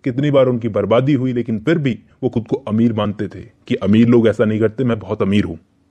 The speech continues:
गरीब डैडी हमेशा बोलते थे कि मुझे पैसे में कोई इंटरेस्ट नहीं है। अक्सर जब इंसान कमा नहीं सकता, तो इसी टाइप का ज्ञान बांटता है।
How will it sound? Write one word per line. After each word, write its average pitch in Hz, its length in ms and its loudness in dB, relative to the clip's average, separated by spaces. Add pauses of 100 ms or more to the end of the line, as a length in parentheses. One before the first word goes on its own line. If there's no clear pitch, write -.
(680)
गरीब 170 320 6
डैडी 175 260 2
हमेशा 143 420 -2
बोलते 139 360 -4
थे 139 120 -4
कि 135 120 -6
मुझे 123 180 -2
पैसे 127 360 -4
में 139 120 -2
कोई 117 200 0
इंटरेस्ट 104 400 -4
नहीं 90 120 -14
है। 101 160 -20 (340)
अक्सर 127 320 0
जब 127 160 2
इंसान 120 320 0
कमा 117 300 0
नहीं 139 120 0
सकता, 131 580 -4 (280)
तो 120 80 4
इसी 113 200 0
टाइप 123 260 2
का 127 80 2
ज्ञान 104 260 -2
बांटता 90 320 -4
है। - 120 -20